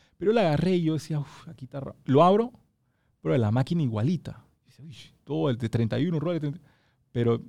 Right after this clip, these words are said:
ya de tanto yo viendo y, y vi las ruedas, el, el, los Rolex usan una rueda como moraditas y el morado era distinto. Y yo decía, "Uy". Y las puntitas eran plateadas.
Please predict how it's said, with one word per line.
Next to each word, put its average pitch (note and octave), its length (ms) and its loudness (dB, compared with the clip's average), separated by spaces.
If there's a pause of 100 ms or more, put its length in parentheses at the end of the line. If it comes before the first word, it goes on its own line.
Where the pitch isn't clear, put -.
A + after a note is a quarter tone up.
(140)
ya A#2+ 140 -4
de A#2+ 80 -4
tanto C3+ 280 -2
yo C3+ 120 0
viendo C3+ 240 0
y, B2 60 -4 (120)
y A2+ 140 -2
vi A#2+ 120 2
las B2+ 220 0
ruedas, C3 380 -2 (220)
el, A#2 320 -8
el, B2 340 -14
los B2 140 -2
Rolex C#3+ 220 0
usan C#3 180 -4
una D3 100 -4
rueda C#3+ 220 -4
como A#2 220 -4
moraditas A2 760 -6 (120)
y - 100 -14
el A2 80 -2
morado B2 360 -4
era C3+ 100 -6
distinto. B2+ 640 -14 (180)
Y - 40 -20
yo A#2 60 -20
decía, A#2+ 180 -12
"Uy". C3 240 -8 (540)
Y B2 60 -4
las A#2 140 -2
puntitas B2+ 480 -4
eran A#2+ 160 -2
plateadas. A2+ 580 -6